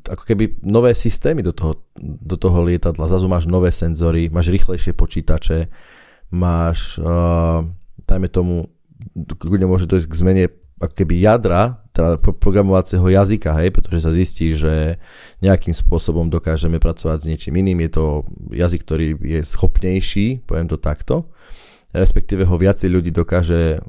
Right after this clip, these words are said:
využiť, tak sa kľudne môže dojsť k takejto zmene. A napríklad Slovensko teraz, e, už kúpilo tie najmodernejšie lietadlá, ktoré hlavne ich,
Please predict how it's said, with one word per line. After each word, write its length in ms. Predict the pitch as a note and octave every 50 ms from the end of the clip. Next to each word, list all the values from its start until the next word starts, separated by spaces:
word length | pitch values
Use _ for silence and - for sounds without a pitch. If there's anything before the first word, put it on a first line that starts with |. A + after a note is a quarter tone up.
| - E2
využiť, 520 | D#2+ F2 F2+ F2+ F#2 F#2+ G2+ B2+ D3+ D3+ - - - - - - - _ _ - - -
tak 160 | - F2 -
sa 80 | - F2
kľudne 240 | - G2+ G2 G2 F#2
môže 240 | F#2+ G2 F#2 F#2+ F2+
dojsť 340 | E2+ F#2+ F#2 F2+ E2+ - - -
k 80 | D#2+ D#2+ - -
takejto 400 | - A2 - - A2 F#2 - F2+
zmene. 400 | D#2+ D#2+ D#2+ D#2 D2+ D2 D#2 E2 - - - - _ _ - _ - -
A 560 | E2 D#2+ D#2+ E2 D#2+ D#2+ D#2+ D#2+ D#2+ E2 F#2 - - - _ - - _ _ _ _ _ _ _ _ F#2
napríklad 320 | F#2+ E2+ - - G2+ F#2+
Slovensko 560 | - - A2+ A2 A2 G#2+ G#2+ - - - G#2+ G#2
teraz, 460 | - F2+ F2+ F2 E2 - - - C2
e, 40 | B1+ D2+ D2+ D2 C#2+ C#2+ C2 A#1 A#1+ - -
už 180 | - D#2+ - -
kúpilo 640 | - G#2 G2 F2 - - G2+ G2 G2+ A2+ A#2 G#2+ - -
tie 240 | E2+ E2 D#2+ - -
najmodernejšie 840 | - E2 F#2 F#2+ F#2+ F#2+ E2+ E2+ E2+ D#2+ F2 F2+ G#2 - - - G#2
lietadlá, 560 | F2+ E2+ D#2+ - E2+ D#2+ F2 F#2+ A2 C3 -
ktoré 320 | - - F#2+ F#2 F#2 F#2 F2+
hlavne 560 | F#2 F#2 G#2 A2+ B2 C3+ C3 B2+ G#2 F#2 D2
ich, 240 | E2+ E2+ D2 D2